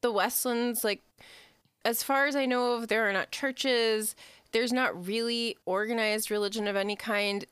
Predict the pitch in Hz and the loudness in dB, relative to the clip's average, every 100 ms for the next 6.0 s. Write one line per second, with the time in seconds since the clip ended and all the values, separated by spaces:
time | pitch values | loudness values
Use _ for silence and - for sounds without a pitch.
0 | 220 220 226 262 254 262 247 247 202 214 | -2 0 0 -2 -2 0 -2 -2 -4 -2
1 | 190 160 - - - 233 226 - 151 170 | 0 -2 -4 -6 -4 -2 0 0 2 2
2 | 247 294 - - - 190 196 190 185 - | 0 -4 -10 -10 -8 -4 -2 -2 -2 -4
3 | 190 185 190 185 - 185 180 - 170 170 | -2 0 0 -2 -4 -4 -4 -4 -6 -2
4 | 156 - - 180 185 185 185 175 170 160 | -2 -4 -8 -8 -8 -6 -2 -2 -2 -4
5 | - - 165 - 185 202 277 302 294 | -6 -6 -6 -6 -6 -2 -2 -2 -4